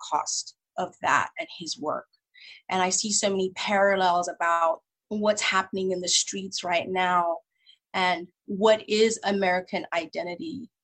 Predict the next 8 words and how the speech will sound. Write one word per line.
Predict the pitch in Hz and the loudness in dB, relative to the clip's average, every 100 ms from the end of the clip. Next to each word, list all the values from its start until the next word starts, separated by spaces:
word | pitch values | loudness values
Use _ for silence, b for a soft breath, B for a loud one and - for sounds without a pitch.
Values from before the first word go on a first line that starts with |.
| _ | _
and | 185 165 165 160 - - - | -6 -2 -4 -6 -10 -10 -2
who | 220 | -2
gets | 202 208 196 - | 0 0 2 -2
to | - 185 | -4 -8
tell | - - 170 170 165 - - 180 | -6 -2 2 0 -2 -8 -14 -4
that | 160 - | -2 0
story. | - - 175 180 208 269 311 330 _ _ _ - - | -2 -4 -4 -4 -4 -6 -10 -12 _ _ _ -18 -6
And, | 190 185 | -4 -4